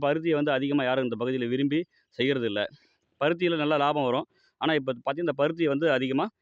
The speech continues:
யாரும் விரும்பி செய்யாத ஒரு காரணம் என்ன? நஷ்டம் அதிகமா ஏற்படுது, அதிக சேதம் ஏற்படுது அப்படின்றதால நஷ்டத்துல, நஷ்டத்துக்கு ஆளாகுறாங்க. எனவே அந்த காரணத்தால என்ன பண்றாங்கன்னு கேட்டீங்கன்னா,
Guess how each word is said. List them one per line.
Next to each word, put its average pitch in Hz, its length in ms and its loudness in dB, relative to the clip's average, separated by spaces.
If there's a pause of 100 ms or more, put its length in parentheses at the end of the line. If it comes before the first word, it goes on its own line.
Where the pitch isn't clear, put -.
(220)
யாரும் 147 220 0
விரும்பி 170 240 2
செய்யாத 139 380 2
ஒரு 123 120 2
காரணம் 135 300 -2
என்ன? 143 120 0
நஷ்டம் 131 260 -2
அதிகமா 135 300 0
ஏற்படுது, 110 500 -2 (200)
அதிக 123 640 0 (320)
சேதம் 143 300 -2
ஏற்படுது 120 280 -2
அப்படின்றதால 113 600 -2
நஷ்டத்துல, 123 600 -2
நஷ்டத்துக்கு 139 320 -2
ஆளாகுறாங்க. 113 460 0 (340)
எனவே 143 280 0
அந்த 147 160 0
காரணத்தால 143 400 0
என்ன 139 220 2
பண்றாங்கன்னு 123 300 0
கேட்டீங்கன்னா, 120 260 -2